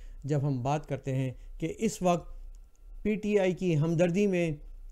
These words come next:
और पीडीएम की, के बुग़्ज़ में हरीम शाह जिस तरह से धमकियाँ,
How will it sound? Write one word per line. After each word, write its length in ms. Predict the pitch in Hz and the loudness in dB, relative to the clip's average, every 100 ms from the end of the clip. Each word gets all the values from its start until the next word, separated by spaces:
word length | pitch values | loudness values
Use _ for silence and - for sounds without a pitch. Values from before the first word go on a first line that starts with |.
| - | -2
और 260 | 156 160 147 | 2 2 2
पीडीएम 500 | 190 196 196 196 180 | 0 2 2 2 0
की, 380 | 175 180 165 147 - - 147 - | 0 0 0 -2 -8 -12 -8 2
के 140 | 165 | 2
बुग़्ज़ 440 | 123 208 220 185 | 4 6 6 6
में 300 | 170 160 143 131 - - | 4 2 2 -2 -10 -4
हरीम 320 | 151 175 170 | 0 2 2
शाह 260 | 151 160 143 | 0 0 2
जिस 220 | 135 170 | 0 0
तरह 200 | 170 156 | 0 -2
से 300 | 147 143 127 - - - | 0 -2 -2 -8 -14 -10
धमकियाँ, 640 | 117 165 175 - 170 156 | -2 0 2 4 4 4